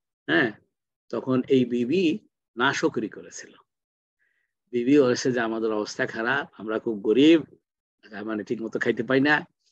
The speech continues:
তো এইটা ইব্রাহিম আলাইহিস সালাম পছন্দ করেন নাই।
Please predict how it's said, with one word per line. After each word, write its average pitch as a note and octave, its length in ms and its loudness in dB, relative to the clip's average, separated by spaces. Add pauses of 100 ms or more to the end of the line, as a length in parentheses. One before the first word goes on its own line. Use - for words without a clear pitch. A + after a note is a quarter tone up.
(440)
তো - 40 -8 (120)
এইটা D3 320 2 (160)
ইব্রাহিম A#2 300 -4
আলাইহিস G#2+ 260 -8
সালাম G2+ 260 -6
পছন্দ G2+ 380 -12
করেন F#2+ 300 -12
নাই। E2 180 -12